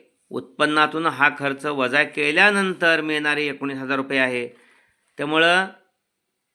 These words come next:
शंभर एक्स म्हणून बासष्ट एक्स गेले अडतीस एक्स भागिले शंभर आहे ते गुणले गेले. त्यामुळे एक्स बरोबर अडतीस हे पलीकडे जाऊन भागिले होणार आहेत एकोणीस हजार आणि शंभरला. त्यामुळे एकोणीस एक्के एकोणीस आणि या तीन शून्य,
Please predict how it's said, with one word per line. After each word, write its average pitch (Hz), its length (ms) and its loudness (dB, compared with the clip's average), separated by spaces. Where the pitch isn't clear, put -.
शंभर 143 320 0
एक्स 175 220 -2
म्हणून 175 300 -6
बासष्ट 151 480 -4
एक्स - 220 -10
गेले 165 180 -2
अडतीस 160 420 0
एक्स 170 240 -4
भागिले 147 260 -10
शंभर 160 280 -8
आहे 170 140 -2
ते 175 60 -6
गुणले 165 340 -2
गेले. 117 220 -2
त्यामुळे 139 340 -8
एक्स 143 220 -8
बरोबर 160 320 -4
अडतीस 143 540 -4
हे 175 80 -6
पलीकडे 156 340 -6
जाऊन 170 160 -4
भागिले 143 260 -6
होणार 175 220 -2
आहेत 170 200 -2
एकोणीस 156 400 -10
हजार 143 240 -4
आणि 156 260 -4
शंभरला. 135 440 -4
त्यामुळे 160 340 -4
एकोणीस 170 520 -4
एक्के 180 340 0
एकोणीस 175 420 -4
आणि 170 160 -4
या 165 120 2
तीन 175 320 -6
शून्य, 135 300 -4